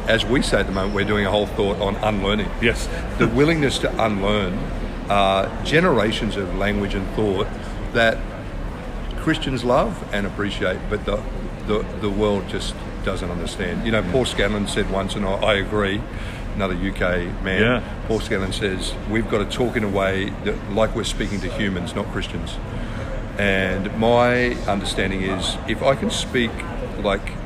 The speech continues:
Speaker 1: I am to humans, the Christians will still get it,
Speaker 2: Mm.
Speaker 1: but at least I'm adding those who don't yet know Christ
Speaker 2: Yeah.
Speaker 1: into that mix. Um, if I'm just gonna speak to Christians, then the non-Christians will never get it. Um, so my goal is to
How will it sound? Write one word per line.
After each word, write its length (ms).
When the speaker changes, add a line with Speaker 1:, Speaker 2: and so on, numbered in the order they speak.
Speaker 1:
I 120
am 180
to 120
humans, 520
the 100
Christians 400
will 80
still 220
get 180
it, 100
Speaker 2:
Mm. 240
Speaker 1:
but 120
at 100
least 220
I'm 160
adding 260
those 300
who 140
don't 280
yet 140
know 160
Christ 580
Speaker 2:
Yeah. 160
Speaker 1:
into 200
that 220
mix. 380
Um, 260
if 100
I'm 120
just 220
gonna 140
speak 300
to 60
Christians, 520
then 100
the 80
non-Christians 480
will 100
never 220
get 180
it. 100
Um, 400
so 160
my 300
goal 260
is 160
to 440